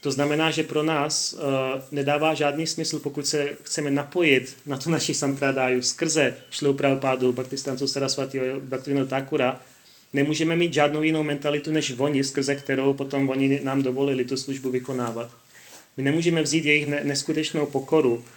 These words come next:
kdy se cítí opravdu jako psi nebo nějak-, nějaké rostlinky nebo je-, nebo něco. Kdy opojují Kr-, Krišnu jako naprosto jakoby ty nejnižší ze-, z nejnižších služebníků. My to nemůžeme vzít, tuto milost, řekl dí-, díky moc a já jsem něco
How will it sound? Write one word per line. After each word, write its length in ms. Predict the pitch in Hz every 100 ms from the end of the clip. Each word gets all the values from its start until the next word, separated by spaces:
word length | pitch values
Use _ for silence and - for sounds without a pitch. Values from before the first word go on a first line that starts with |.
| -
kdy 100 | 135
se 140 | 151
cítí 320 | 147 156 151 143
opravdu 320 | 139 147 143
jako 180 | 143 147
psi 240 | - 151
nebo 180 | 139 139
nějak-, 300 | 139 139 135
nějaké 320 | 139 139 139
rostlinky 500 | 131 - 143 139 139
nebo 220 | 131 127
je-, 140 | 127 127 127
nebo 240 | 143 143 135
něco. 380 | 131 131 117 - - - - - - - -
Kdy 120 | 143
opojují 480 | 143 156 156 151 143
Kr-, 320 | 151 165 151
Krišnu 360 | 151 156 147
jako 500 | 139 135 139 127 123 - - -
naprosto 460 | 139 147 139 -
jakoby 560 | 139 139 131 131 127 127 - - - - - -
ty 120 | 147
nejnižší 460 | 143 156 160 - 139
ze-, 200 | 139 127
z 60 |
nejnižších 440 | 135 151 143 143 139
služebníků. 760 | 131 139 147 143 135 127 123 - - - - 139
My 80 |
to 100 | 139
nemůžeme 400 | 147 151 151 160
vzít, 320 | 139 156 151 -
tuto 180 | 156
milost, 280 | 143 135 135
řekl 220 | 143 143
dí-, 140 | 139 143
díky 320 | 135 135 151
moc 280 | 127 139 -
a 60 |
já 120 | 135 131
jsem 180 | 139
něco 340 | 135 131 139